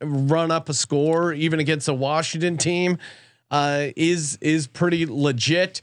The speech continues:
But Washington's coming, uh, off back-to-back road wins, and they're coming back at home. Maybe they've figured some things out. I don't know. I,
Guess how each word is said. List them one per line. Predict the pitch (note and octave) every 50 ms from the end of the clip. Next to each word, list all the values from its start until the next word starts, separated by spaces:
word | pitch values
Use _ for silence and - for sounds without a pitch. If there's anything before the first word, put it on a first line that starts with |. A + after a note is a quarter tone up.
| - - - _ _ -
But | D#3 D#3
Washington's | E3+ G3+ A#3+ B3+ - B3+ A3+ G3+ F3+ C#3+
coming, | - - F#3+ F#3+ F3+ F3+ F3 E3
uh, | - C3 D#3 E3 D#3+ D3+ D3+ - - -
off | D3+ D3+ D3 C#3+ C#3+ B2+ - -
back-to-back | C#3+ D3+ D3+ D3 - C#3+ D#3 C#3+ C3+ C3+
road | C#3+ E3+ A3 A3 E3+
wins, | C#3 B2 C3 D3+ D3+
and | C3+ C3+
they're | C3+ A#2
coming | - D#3+ D#3+ D3
back | C3+ D3 C#3 C#3 C3+
at | C#3+ C3+
home. | C#3 D3 C#3+ C#3 C3+
Maybe | C3 C#3 C#3+ D3+
they've | D3+ D3 C#3 B2
figured | - - D3+ C3+ C#3+ B2
some | - C3+ B2+
things | A#2 C#3 C#3 C3+ B2+ B2
out. | D3 C#3+ C#3+ C#3 C3+ - - _ _ _ _ _ _ _ _ _ _ _ _ _ _ _ -
I | C#3 F3+
don't | F3+ F3+ E3+
know. | E3 D3 C3 A2+ G#2+
I, | A2+ C#3 D#3+